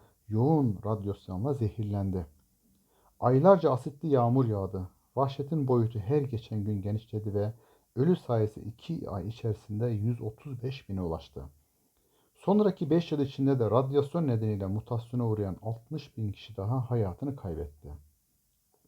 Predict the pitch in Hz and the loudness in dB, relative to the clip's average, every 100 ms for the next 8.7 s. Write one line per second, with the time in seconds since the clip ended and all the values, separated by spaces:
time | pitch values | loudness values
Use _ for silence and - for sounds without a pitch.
0 | _ _ _ _ _ _ _ _ _ _ | _ _ _ _ _ _ _ _ _ _
1 | _ _ _ - 170 233 196 165 - 135 | _ _ _ 2 4 6 4 2 2 2
2 | 131 135 117 120 - 117 147 - 123 120 | 2 0 2 2 2 2 2 2 0 0
3 | 117 110 101 - - 131 104 120 131 _ | 0 -4 -4 -4 0 0 0 -2 -6 _
4 | _ _ _ _ _ - 135 160 117 101 | _ _ _ _ _ -12 -2 2 2 0
5 | 90 - 113 - - 113 107 107 113 92 | -2 -4 -8 -8 -8 -4 -2 0 0 -2
6 | - 107 - 180 139 127 110 104 - 95 | -6 -12 -2 -2 -2 -4 -2 -4 -6 -4
7 | 98 104 120 - - 98 95 95 107 95 | -2 0 0 -4 -12 -8 -6 -2 0 -2
8 | 80 92 107 147 123 95 95 | -4 -4 -4 0 0 0 -4